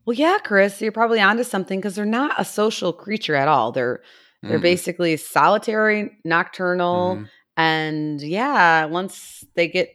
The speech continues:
Speaker 1: into adulthood, they don't really
Speaker 2: Mm-hmm.
Speaker 1: need or want anybody around unless it's that season.
Speaker 2: Yeah.
Speaker 1: So, and I
Speaker 2: Yeah.
Speaker 1: think that
Speaker 2: It
Speaker 1: they're not a, an aggressive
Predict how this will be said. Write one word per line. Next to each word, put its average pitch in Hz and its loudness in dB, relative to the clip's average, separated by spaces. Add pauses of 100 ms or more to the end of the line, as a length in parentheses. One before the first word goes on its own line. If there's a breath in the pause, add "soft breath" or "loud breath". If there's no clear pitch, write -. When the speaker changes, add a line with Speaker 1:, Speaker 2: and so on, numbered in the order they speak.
Speaker 1:
into 170 2
adulthood, 156 2
they 147 2
don't 170 0
really 165 0
Speaker 2:
Mm-hmm. 143 0
Speaker 1:
need 160 2
or 156 0
want 151 -2
anybody 151 0
around 170 0
unless 139 -6
it's - -20 (300)
that - 0
season. - -6
Speaker 2:
Yeah. 101 -6
Speaker 1:
So, 151 2 (420 soft breath)
and 226 0
I 247 4
Speaker 2:
Yeah. 254 0
Speaker 1:
think 311 4
that 247 4 (240 soft breath)
Speaker 2:
It - -14
Speaker 1:
they're 247 0
not 285 2
a, 214 2 (200)
an 165 2
aggressive 156 -2